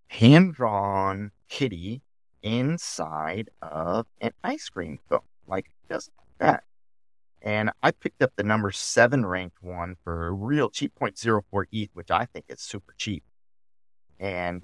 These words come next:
it is, mine looks, if you've ever seen Life Aquatic by Steve Zissou, it, it gave me that kind of feel. It has a cute little kitty cat in a cone. In the cone is the cat. It's got a little mush-, a mustache.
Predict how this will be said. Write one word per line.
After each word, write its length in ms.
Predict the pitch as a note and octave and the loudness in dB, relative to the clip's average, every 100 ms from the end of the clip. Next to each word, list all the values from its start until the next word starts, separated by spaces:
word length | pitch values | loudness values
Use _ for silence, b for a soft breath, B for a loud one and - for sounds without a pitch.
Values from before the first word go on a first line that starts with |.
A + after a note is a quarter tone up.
| - | -4
it 120 | G2 | 0
is, 320 | G2+ F#2+ F2+ - _ _ _ - | 2 0 -2 -12 _ _ _ -2
mine 420 | A2 C#3+ C#3+ C3+ - | 2 4 4 4 0
looks, 380 | A2+ A#2+ - - _ _ _ _ _ _ - | 2 2 0 -14 _ _ _ _ _ _ -18
if 140 | C3 C#3 | -8 0
you've 100 | C#3 | 2
ever 180 | E3+ | 2
seen 460 | E3+ - B2+ B2 A#2+ | 0 -2 -2 0 2
Life 240 | G#2+ A2+ | 4 4
Aquatic 400 | A2 - G2+ G#2 | 2 0 2 2
by 120 | - F#2 | 2 0
Steve 320 | - A2+ G2+ | -2 -6 -6
Zissou, 420 | G2 F#2 F#2+ F#2+ - | -6 -2 0 0 -2
it, 140 | A#2 _ _ - | -6 _ _ -10
it 160 | D#2 _ _ _ _ _ | -10 _ _ _ _ _
gave 180 | C3+ C#3+ | -2 2
me 180 | C3+ A#2+ | 2 2
that 260 | G2+ G2+ - - | 2 0 -2 -10
kind 180 | G2+ | -10
of 60 | E2+ _ - | -10 _ -12
feel. 400 | F#2+ E2 D#2 D#2 | -6 -4 -4 -2
It 140 | E2+ | -4
has 480 | - F2 F2+ F#2 - _ _ _ _ _ _ - | -4 -4 -2 -4 -10 _ _ _ _ _ _ -8
a 160 | F#2+ F2+ - | -8 -8 0
cute 240 | C#3+ - | 0 2
little 160 | A#2 G#2 | 0 0
kitty 260 | - G#2 | -4 -8
cat 340 | - F#2+ F#2 - | -2 0 0 -2
in 140 | B2+ | -4
a 60 | B2 | -4
cone. 440 | - G#2+ G2 G2 - | -4 0 0 0 0
In 100 | B2+ | -2
the 80 | A2+ | -2
cone 480 | - G#2 G#2 G#2 G2+ _ _ - | -2 -2 -2 -4 -8 _ _ -20
is 120 | G2 | -20
the 100 | - | -20
cat. 360 | _ G#2+ G#2 - | _ 2 4 2
It's 100 | - | -2
got 140 | G2+ | 2
a 20 | F#2+ | 4
little 200 | F#2 F2 | 4 2
mush-, 380 | G2 F#2+ - F#2 F2+ _ _ - | -2 -2 -6 -10 -12 _ _ -12
a 60 | F#2 | -4
mustache. 640 | G2+ G#2 - G2+ F#2+ | -2 -4 -2 -2 -2